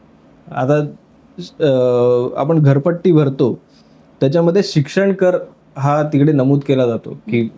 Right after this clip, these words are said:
आपण एवढा एवढा त्या घरपट्टीमध्ये आपला शिक्षण कर एवढा एवढा आपण भरतोय. शिक्षण कर भरतोय, तर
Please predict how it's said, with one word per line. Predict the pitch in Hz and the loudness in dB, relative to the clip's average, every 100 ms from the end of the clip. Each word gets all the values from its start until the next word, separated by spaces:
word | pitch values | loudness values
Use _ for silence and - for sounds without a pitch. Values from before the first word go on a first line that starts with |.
| - | -16
आपण | 110 120 123 | -10 -4 0
एवढा | 117 123 | 2 2
एवढा | 127 139 | 2 0
त्या | 156 - | -4 -4
घरपट्टीमध्ये | 135 123 - 131 135 135 | -2 -2 -2 -2 -2 0
आपला | 156 185 | 0 -2
शिक्षण | 156 135 147 143 | -6 -4 0 2
कर | 160 | 2
एवढा | 123 120 | 2 2
एवढा | 127 127 147 - | 2 0 -2 -6
आपण | 143 131 143 | -8 -2 2
भरतोय. | 165 143 - - _ _ _ _ _ _ _ - | 2 0 -8 -16 _ _ _ _ _ _ _ -4
शिक्षण | 170 - 196 | -2 0 -2
कर | 190 185 | 0 0
भरतोय, | 170 160 160 180 | 2 0 0 -2
तर | 190 | -2